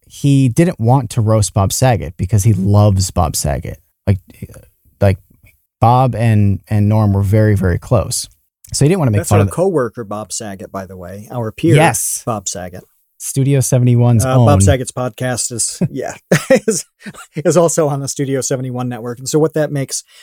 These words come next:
Speaker 2: Bob Saget to us is a close personal friend in real life.
Speaker 1: That's right. So,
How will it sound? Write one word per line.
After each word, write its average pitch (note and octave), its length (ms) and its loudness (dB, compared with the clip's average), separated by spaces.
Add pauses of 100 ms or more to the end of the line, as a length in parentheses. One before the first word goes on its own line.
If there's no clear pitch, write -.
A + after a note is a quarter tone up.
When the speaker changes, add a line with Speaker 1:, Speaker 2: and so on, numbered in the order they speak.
(120)
Speaker 2:
Bob D3 240 0
Saget C3+ 380 -4
to C#3+ 100 -8
us C3+ 320 -4
is B2+ 320 -4
a A#2+ 200 -2 (100)
close D3 400 0
personal C3+ 500 -4
friend B2 640 -2
in B2+ 200 -2
real A2+ 300 -4
life. G2 460 -6 (300)
Speaker 1:
That's B2+ 160 -2
right. F#2+ 180 -2 (300)
So, D#3 400 2